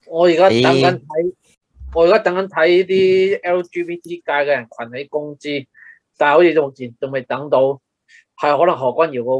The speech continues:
Speaker 1: 威壓太大啩。
Speaker 2: 喺台灣早幾年，即係，係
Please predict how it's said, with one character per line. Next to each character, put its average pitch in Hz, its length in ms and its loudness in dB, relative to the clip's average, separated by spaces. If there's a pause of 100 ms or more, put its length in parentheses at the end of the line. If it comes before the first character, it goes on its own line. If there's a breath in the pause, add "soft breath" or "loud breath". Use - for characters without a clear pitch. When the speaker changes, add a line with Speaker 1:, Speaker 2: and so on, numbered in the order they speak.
Speaker 1:
威 156 180 4
壓 135 200 -2
太 135 260 -8
大 120 220 -6
啩。 117 340 -6 (480 loud breath)
Speaker 2:
喺 110 100 -2
台 131 160 -4
灣 110 260 -2
早 101 200 -2
幾 113 160 0
年， 87 340 -4
即 107 80 -2
係， 95 240 0
係 90 340 -8